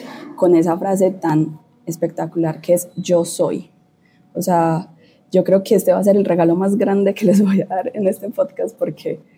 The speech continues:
yo entendí que yo soy la divinidad, yo soy el bienestar,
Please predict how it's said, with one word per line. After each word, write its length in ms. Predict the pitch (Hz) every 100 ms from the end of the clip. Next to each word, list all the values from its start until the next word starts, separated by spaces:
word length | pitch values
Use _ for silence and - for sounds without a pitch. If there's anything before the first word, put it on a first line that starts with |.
| _ _ _ _ _ _ _ _ -
yo 200 | 185 185
entendí 440 | 170 175 175 185
que 280 | - 196 -
yo 320 | 170 196 196
soy 640 | 196 - 202 185 226 226 - _ 165
la 120 | 170
divinidad, 580 | 165 165 165 160 - - _ _ _ _ _ _ -
yo 260 | 175 165
soy 480 | 165 - 180 - - - _ _ _
el 100 | 180
bienestar, 680 | 170 165 170 - 170 180 -